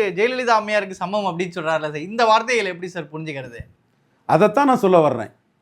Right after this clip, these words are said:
Speaker 1: ம்.
Speaker 2: அவரு எடப்பாடியை ப்ரொஜெக்ட் பண்றதுக்கு நிக்கிறாரு, அதுக்காக சொல்றாரு. நான் ஈர்ப்பு சக்தி இல்லாத எடப்பாடி பழனிசாமி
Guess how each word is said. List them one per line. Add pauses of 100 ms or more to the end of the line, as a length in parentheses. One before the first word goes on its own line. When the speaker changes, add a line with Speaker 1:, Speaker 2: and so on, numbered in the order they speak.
Speaker 1:
ம். (120)
Speaker 2:
அவரு
எடப்பாடியை
ப்ரொஜெக்ட்
பண்றதுக்கு
நிக்கிறாரு,
அதுக்காக
சொல்றாரு. (380)
நான்
ஈர்ப்பு
சக்தி
இல்லாத
எடப்பாடி
பழனிசாமி